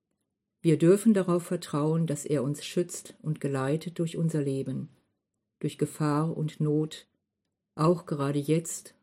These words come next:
wo wir spüren, dass wir vieles nicht in der Hand haben. In jeder Lage können wir Gott bitten, ihn anflehen und ihm danken.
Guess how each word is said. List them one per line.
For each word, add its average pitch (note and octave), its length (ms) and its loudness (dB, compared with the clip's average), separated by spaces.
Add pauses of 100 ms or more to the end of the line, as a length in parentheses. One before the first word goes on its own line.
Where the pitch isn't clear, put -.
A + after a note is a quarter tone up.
(120)
wo D3+ 140 2
wir C#3+ 160 2
spüren, E3 600 -2 (580)
dass D3 180 -4
wir D3 100 0
vieles F3+ 520 0
nicht D3+ 240 -2
in E3+ 100 0
der D3+ 160 0
Hand C3+ 240 -4
haben. B2+ 380 -4 (1400)
In D#3 120 4
jeder F3 380 8
Lage D#3 320 2
können D#3 340 0
wir D3+ 140 0
Gott - 260 -4
bitten, D3 320 -2
ihn D3+ 220 -4
anflehen C#3+ 580 -2
und D3+ 200 -6
ihm D3 180 -2
danken. C#3 500 -8